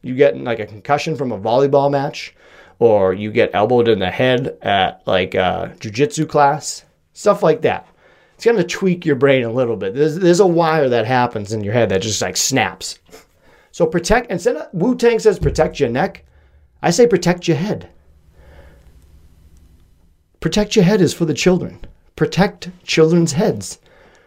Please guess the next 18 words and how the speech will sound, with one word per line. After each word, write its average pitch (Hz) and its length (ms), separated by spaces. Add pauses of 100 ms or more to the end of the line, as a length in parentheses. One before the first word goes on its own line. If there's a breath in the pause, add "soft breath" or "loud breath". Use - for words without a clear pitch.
(140 soft breath)
And 156 80
then 160 180
we, 170 100
we 165 160
won't 180 200
have 165 140
people 185 240
like 139 340 (180)
Sean 156 300
Strickland 131 520 (460 soft breath)
going 151 220
around 151 360
telling 127 240
people 131 240
they're 117 160
gay 139 360
for 104 380 (680 soft breath)
s-, - 200